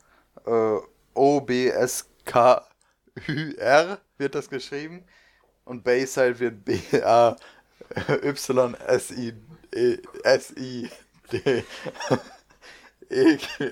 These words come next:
E geschrieben, und, ähm, ja, das ist so kind of Techno, ist auf jeden Fall zum Chillen ganz nice, feier ich, fühl ich, empfehle ich weiter, ähm, kann man gut in der Shisha-Bar-Playlist einbinden,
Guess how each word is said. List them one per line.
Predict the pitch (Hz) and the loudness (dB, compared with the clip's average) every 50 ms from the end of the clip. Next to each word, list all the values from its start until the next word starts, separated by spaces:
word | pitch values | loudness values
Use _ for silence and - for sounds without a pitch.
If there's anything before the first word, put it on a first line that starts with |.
| 117 - | -8 -6
E | - 147 135 127 | -4 -4 -4 -6
geschrieben, | 123 - - - - - - 131 131 139 143 - 226 294 330 339 349 311 254 214 - | -8 -12 -12 -14 -14 -12 -12 -12 -12 -12 -10 -8 -6 -6 -4 -4 -2 0 0 0 2
und, | - 135 135 131 - - _ - - - - - _ _ _ - - | 2 0 0 0 -6 -18 _ -20 -20 -20 -20 -20 _ _ _ -10 -4
ähm, | - 127 127 123 120 117 107 82 87 | 0 2 2 2 0 -2 -8 -6 -2
ja, | 113 110 110 | 2 2 2
das | 110 120 - - | 2 0 -4 -4
ist | 123 113 - - | -8 -8 -6 -2
so | - 117 117 117 113 - - - | 0 2 2 2 2 0 -4 -6
kind | - - 117 120 120 117 | -2 0 0 2 2 0
of | 117 110 - - _ _ | -2 -2 -4 -8 _ _
Techno, | - - 131 123 123 - - 131 127 139 135 143 143 _ _ _ _ _ _ _ _ _ _ _ _ _ - - | -4 0 0 0 0 0 -8 -8 -6 -4 -4 -6 -8 _ _ _ _ _ _ _ _ _ _ _ _ _ -12 -8
ist | 139 135 - | -6 0 0
auf | 131 120 127 | 0 0 0
jeden | 123 110 | -6 -6
Fall | - 113 113 113 110 | -4 -4 -4 -4 -6
zum | - 117 107 104 101 | -8 -12 -12 -10 -10
Chillen | - - 120 117 113 110 | -8 -6 -6 -6 -6 -8
ganz | 107 101 101 - | -10 -10 -10 -10
nice, | 104 107 107 107 104 - - _ _ _ _ _ _ _ | -8 -6 -6 -6 -6 -8 -14 _ _ _ _ _ _ _
feier | - - 110 104 101 101 | -4 -2 0 0 0 -2
ich, | 95 95 - - _ | -2 -6 -8 -18 _
fühl | _ - - 113 101 110 | _ -10 -10 -8 -4 -6
ich, | 104 - - _ _ _ _ _ - | -6 -6 -8 _ _ _ _ _ -16
empfehle | - 104 98 - 104 95 | -14 -12 -8 -6 -6 -6
ich | 95 - | -4 -4
weiter, | 98 104 101 - 107 107 - _ _ _ - - _ _ - - | -4 -4 -2 -4 -6 -6 -6 _ _ _ -20 -20 _ _ -8 -2
ähm, | 104 107 107 101 101 98 - _ _ _ _ _ _ _ _ _ _ _ _ _ _ _ _ _ _ _ - | 0 0 0 0 -2 -10 -16 _ _ _ _ _ _ _ _ _ _ _ _ _ _ _ _ _ _ _ -4
kann | - 123 113 | -2 0 0
man | 113 110 110 | 0 -2 -4
gut | 110 113 113 110 - | -6 -8 -8 -8 -8
in | 98 107 107 104 95 - - | -10 -8 -8 -10 -10 -6 0
der | 101 107 107 104 98 | 2 2 2 2 0
Shisha-Bar-Playlist | - - 123 123 120 - - 107 101 101 95 - _ _ - 92 101 98 101 101 - 117 104 101 104 101 107 107 101 - - | -2 -4 -4 -4 -6 -4 -2 0 0 0 -2 -6 _ _ -2 0 0 0 0 -2 -4 -2 0 0 0 0 -2 -4 -6 -4 -6
einbinden, | - 101 107 107 104 113 113 107 - - 113 107 | -4 -4 -4 -4 -4 -6 -8 -8 -8 -8 -8 -8